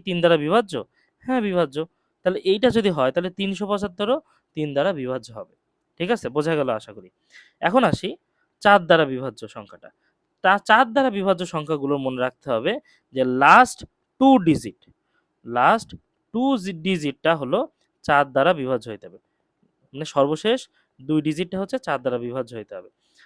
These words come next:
ঠিক আছে? তাহলেই কিন্তু এটা বিভাজ্য হবে। যেমন আমি যদি উদাহরণ দিই, ধরো চারশো বারো, লাস্ট দুইটা ডিজিট এই যে বারো, বারো সংখ্যাটা কি? অবশ্যই চার দ্বারা বিভাজ্য, যেহেতু চারশো বারো সংখ্যাটাও চার দ্বারা বিভাজ্য হবে, ঠিক আছে? এখন আসি পাঁচ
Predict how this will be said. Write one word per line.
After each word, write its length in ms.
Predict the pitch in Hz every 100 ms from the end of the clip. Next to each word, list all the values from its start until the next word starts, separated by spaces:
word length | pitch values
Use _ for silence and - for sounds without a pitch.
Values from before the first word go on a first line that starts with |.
| _ 180
ঠিক 80 | 233
আছে? 120 | 190 - 160
তাহলেই 480 | 170 214 233 269 302 - _ _ _
কিন্তু 320 | 180 180 170 285 -
এটা 140 | 139 208 208
বিভাজ্য 240 | 147 147 123
হবে। 120 | 135
যেমন 160 | 226 233 220
আমি 80 | 208
যদি 80 | 196
উদাহরণ 260 | 175 185 180 170
দিই, 100 | 175 - _ _ 196
ধরো 100 | 208
চারশো 400 | 208 185 - - 190 139
বারো, 240 | 113 98 - _ _ _ _ 180
লাস্ট 360 | 196 202 180 165
দুইটা 220 | 180 180 170 156
ডিজিট 240 | 147 156 156
এই 40 | 151
যে 60 | 143
বারো, 180 | 139 120 127 _ _
বারো 180 | 156 156 160
সংখ্যাটা 340 | 165 160 180 202
কি? 80 | - 135
অবশ্যই 260 | 175 208 202
চার 100 | 196
দ্বারা 160 | 196 196
বিভাজ্য, 220 | 196 190 190 175
যেহেতু 260 | 160 - 311 _ _ _ -
চারশো 380 | 151 - - 190 139
বারো 180 | 127 131 143
সংখ্যাটাও 440 | 139 131 139 202 269 -
চার 140 | 131 113
দ্বারা 160 | 110 113
বিভাজ্য 260 | 113 123 120 113
হবে, 160 | 90 85 _ _ _ _ _ -
ঠিক 100 | 202
আছে? 140 | 180 - _ _ _
এখন 220 | 196 220 262
আসি 140 | 220 214 -
পাঁচ 140 | 214